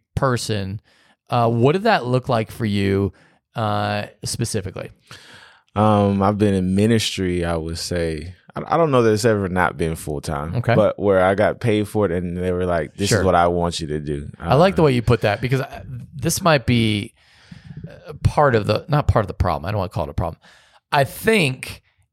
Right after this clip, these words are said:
Speaker 1: if you think you're only gonna do ministry if you get paid for it,
Speaker 2: Mm-hmm.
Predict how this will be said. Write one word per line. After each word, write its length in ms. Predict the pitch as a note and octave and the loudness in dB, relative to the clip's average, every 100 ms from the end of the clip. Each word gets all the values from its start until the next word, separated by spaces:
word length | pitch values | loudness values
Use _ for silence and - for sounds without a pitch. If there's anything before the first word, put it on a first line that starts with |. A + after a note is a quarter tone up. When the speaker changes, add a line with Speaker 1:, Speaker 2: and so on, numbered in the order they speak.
| - | 0
Speaker 1:
if 180 | D3 B2+ | 2 2
you 320 | A#2+ D3 G#3+ | 2 4 4
think 320 | A3+ A3 F3+ D3+ | 2 0 0 -2
you're 140 | C#3 | 0
only 260 | C3+ D3+ E3+ | 0 2 0
gonna 120 | C#3+ | 0
do 140 | B2+ | 2
ministry 460 | B2 B2 B2 - A#2 | 2 2 2 2 0
if 120 | G#2+ | 2
you 80 | A2 | 0
get 200 | G#2+ - | 0 0
paid 320 | - C3 B2+ | 0 2 0
for 280 | A2 G2 F2+ | 0 0 0
it, 100 | F#2 | 2
Speaker 2:
Mm-hmm. 400 | A2 G#2 A#2 A#2 | 2 4 4 2